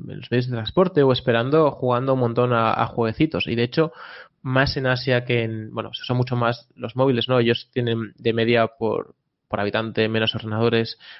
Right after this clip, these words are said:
fijos o portátiles, sino que lo hacen casi todo con el móvil. Incluso los pagos, o sea, están mucho más digitalizados los pagos a través del móvil que, que en efectivo, ¿no? O sea, respecto al, el efectivo respecto a Occidente.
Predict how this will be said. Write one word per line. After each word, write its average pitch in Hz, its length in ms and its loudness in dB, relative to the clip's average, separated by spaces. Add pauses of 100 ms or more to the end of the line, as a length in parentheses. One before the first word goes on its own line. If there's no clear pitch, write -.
(100)
fijos 147 340 0
o 131 60 0
portátiles, 131 520 -2
sino 113 160 -6
que 107 160 -6 (280)
lo 120 120 -4
hacen 120 120 -8
casi 117 140 -8
todo 113 100 -2
con 107 140 -4
el 107 60 -4
móvil. 120 280 2 (720)
Incluso 120 420 2
los 120 120 0
pagos, - 400 0
o - 40 -8
sea, 82 100 -10
están 117 180 -4
mucho 117 140 -4
más 110 120 0
digitalizados 110 560 0
los 110 140 -2
pagos 113 380 -2 (340)
a - 80 -4
través 117 180 4
del 113 120 -2
móvil 117 300 2
que, 110 460 0
que - 80 -2
en 113 60 -2
efectivo, 113 380 0
¿no? 123 80 0
O 156 40 -2
sea, - 280 -6 (500)
respecto - 280 -2
al, 120 140 2
el 127 120 4
efectivo 131 560 0
respecto 127 540 0
a 110 200 2
Occidente. 101 500 -2